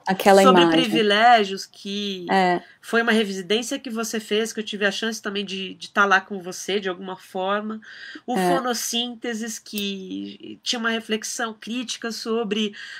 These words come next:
Speaker 2: a, sei lá, o que, que é arte sonora, né? O humano, não humano.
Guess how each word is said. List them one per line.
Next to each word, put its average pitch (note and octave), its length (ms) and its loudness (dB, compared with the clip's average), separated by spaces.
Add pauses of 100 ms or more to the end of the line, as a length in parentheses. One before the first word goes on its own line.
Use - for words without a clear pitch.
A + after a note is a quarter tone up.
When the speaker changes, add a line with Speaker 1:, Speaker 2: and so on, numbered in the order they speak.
(100)
Speaker 2:
a, G3+ 560 4
sei D4 200 -6
lá, B3 480 12
o F3+ 140 -6
que, - 180 -12
que - 160 -6
é A#3+ 340 6
arte F#3+ 240 -2
sonora, G3 680 2
né? G3 240 0
O G#3 120 2
humano, G#3 520 2
não A3 240 -2
humano. F#3+ 640 -4